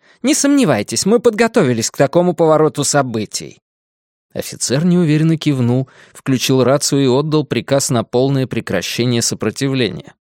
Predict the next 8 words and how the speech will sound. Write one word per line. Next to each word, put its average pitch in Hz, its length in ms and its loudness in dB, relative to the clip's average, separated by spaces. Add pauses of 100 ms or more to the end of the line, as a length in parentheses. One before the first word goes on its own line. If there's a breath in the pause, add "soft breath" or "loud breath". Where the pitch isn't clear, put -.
(1040)
Пейтон 160 380 0
села, 135 580 2
взглянув 131 600 -2
на 120 120 0
мать 131 220 0
с 117 80 -6
глубокой 123 560 0
признательностью. - 1120 -6